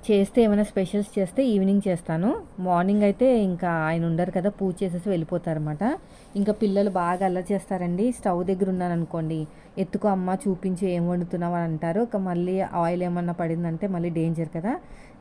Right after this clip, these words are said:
అందుకనే నేను ఇంట్లో పిండి వంటలు పెట్టుకోను అనమాట. పిల్లల్ని బట్టే మనం కూడా కొంచెం మారాలి. మీకు అనిపించొచ్చు ఏం వంట చేయదా, only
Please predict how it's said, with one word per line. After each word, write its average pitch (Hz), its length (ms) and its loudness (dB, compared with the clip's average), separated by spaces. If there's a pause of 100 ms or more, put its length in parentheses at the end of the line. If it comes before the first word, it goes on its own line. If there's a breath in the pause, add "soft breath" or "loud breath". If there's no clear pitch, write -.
(160)
అందుకనే 233 400 4
నేను 240 180 6
ఇంట్లో 208 220 4
పిండి 208 280 2
వంటలు 214 260 2
పెట్టుకోను 180 380 -2
అనమాట. 160 320 -4 (380)
పిల్లల్ని 185 300 0
బట్టే 196 280 0
మనం 185 300 0
కూడా 196 280 0
కొంచెం 170 500 -4
మారాలి. 160 560 0 (560 loud breath)
మీకు 196 260 0
అనిపించొచ్చు 202 680 0
ఏం 180 320 0
వంట 180 220 0
చేయదా, 180 440 -2
only 175 540 -2